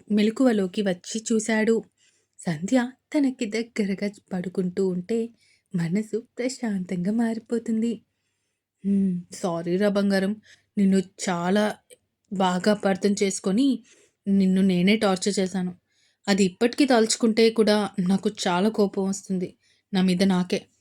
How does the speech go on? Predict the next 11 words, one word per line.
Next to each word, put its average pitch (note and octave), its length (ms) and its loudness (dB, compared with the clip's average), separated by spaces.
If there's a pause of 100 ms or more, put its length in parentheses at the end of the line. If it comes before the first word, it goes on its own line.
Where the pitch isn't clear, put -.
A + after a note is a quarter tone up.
(420)
కానీ B3+ 260 6 (220)
ఇందులో G#3 300 6
నిన్ను D4 320 6
ఎవరు G3+ 260 6
ఇరికించారో A3 580 4
తెలుసుకొని G#3 540 0 (540)
వాళ్ళకి F3+ 360 2
నరకం F3+ 440 2
అంటే G3 200 2
ఏంటో F#3+ 220 4
చూపించకపోతే F#3 840 -2